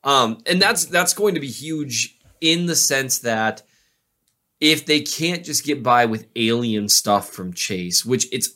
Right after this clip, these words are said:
hard to see that happen in two games in a row,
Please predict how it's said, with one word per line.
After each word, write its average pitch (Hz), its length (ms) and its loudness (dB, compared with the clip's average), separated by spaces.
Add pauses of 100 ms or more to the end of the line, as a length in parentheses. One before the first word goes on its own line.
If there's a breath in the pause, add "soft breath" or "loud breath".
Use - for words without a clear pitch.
hard 147 480 -6
to 147 80 -6
see 143 160 2
that 127 140 0
happen 113 320 0
in 110 80 -2
two 104 160 -6
games 101 300 -6
in 87 80 -12
a 87 60 -12
row, 73 240 -18